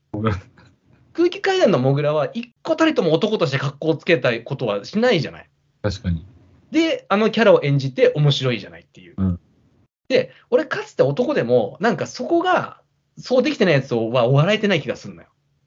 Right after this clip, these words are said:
Speaker 2: なんか、い-、
Speaker 1: ああ。
Speaker 2: イケメン枠に収まりつつも、の-、もう、その中での狂人を演じてみせるみたいなやつ。
Speaker 1: 得意とか？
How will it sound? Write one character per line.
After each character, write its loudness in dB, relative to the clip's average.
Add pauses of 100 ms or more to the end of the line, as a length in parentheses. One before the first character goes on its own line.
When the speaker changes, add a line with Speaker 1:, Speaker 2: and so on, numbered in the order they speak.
(200)
Speaker 2:
な -4
ん -2
か、 2
い-、 -2
Speaker 1:
あ 2
あ。 -6 (100)
Speaker 2:
イ -18
ケ 2
メ 6
ン 4
枠 4
に 0
収 -2
ま 4
り -2
つ -14
つ -6
も、 -2
の-、 -2
も 0
う、 -20 (260)
そ -2
の 4
中 2
で 2
の 2
狂 2
人 4
を 0
演 6
じ 2
て -2
み 0
せ -4
る -6
み -12
た -12
い -12
な -16
や -18
つ。 -20 (1300)
Speaker 1:
得 0
意 4
と 0
か？ -10